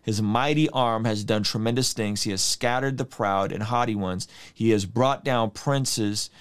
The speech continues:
from their thrones and exalted the humble. He has filled the hungry with good things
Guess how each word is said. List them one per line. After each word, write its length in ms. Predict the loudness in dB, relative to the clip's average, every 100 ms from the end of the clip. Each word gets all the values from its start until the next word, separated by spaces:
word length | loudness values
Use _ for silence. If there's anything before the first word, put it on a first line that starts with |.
| -20 -10
from 300 | -2 0 2
their 160 | 0
thrones 420 | 2 0 2 2
and 80 | 0
exalted 460 | 0 2 2 0 -2
the 100 | -2
humble. 280 | 0 0 0
He 80 |
has 140 | 0 -2
filled 400 | 0 2 4 2
the 160 | -2 -2
hungry 420 | -4 0 -2 -4 -12 -18 -8
with 240 | -8 -4
good 260 | 2 2 2
things 380 | 0 2 0